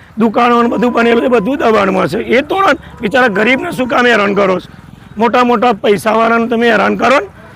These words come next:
ગરીબને હેરાન કરીને શું મળવાનું છે? વોટ બંગલાવાળા વોટ આલવા નથી જતા, આ ગરીબ જ વોટ આલે છે. બંગલાવાળા તો એસીમાંથી નીકળતા જ નથી.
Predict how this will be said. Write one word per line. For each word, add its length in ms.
ગરીબને 380
હેરાન 240
કરીને 240
શું 180
મળવાનું 400
છે? 80
વોટ 260
બંગલાવાળા 680
વોટ 140
આલવા 260
નથી 300
જતા, 180
આ 120
ગરીબ 300
જ 120
વોટ 220
આલે 240
છે. 100
બંગલાવાળા 600
તો 120
એસીમાંથી 520
નીકળતા 420
જ 60
નથી. 300